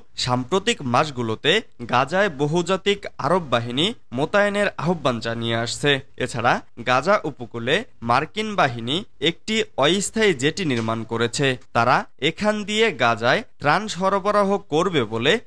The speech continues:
জানিয়েছে। এই প্রেক্ষাপটে এই বিবৃতি প্রকাশ করল হামাস। এদিকে মার্কিন যুক্তরাষ্ট্রের নবনির্মিত জেটি দিয়ে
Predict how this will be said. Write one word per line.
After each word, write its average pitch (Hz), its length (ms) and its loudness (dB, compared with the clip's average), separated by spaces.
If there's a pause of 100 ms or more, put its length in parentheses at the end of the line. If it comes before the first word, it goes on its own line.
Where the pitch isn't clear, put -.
(140)
জানিয়েছে। 127 720 -2 (160)
এই 185 180 4
প্রেক্ষাপটে 151 800 -2 (140)
এই 190 220 2
বিবৃতি 185 540 -4
প্রকাশ 202 440 -2
করল 208 300 2 (120)
হামাস। 131 480 -2 (100)
এদিকে 135 480 0 (200)
মার্কিন 160 560 0
যুক্তরাষ্ট্রের 151 840 0 (200)
নবনির্মিত 190 840 0
জেটি 165 420 0
দিয়ে 127 360 0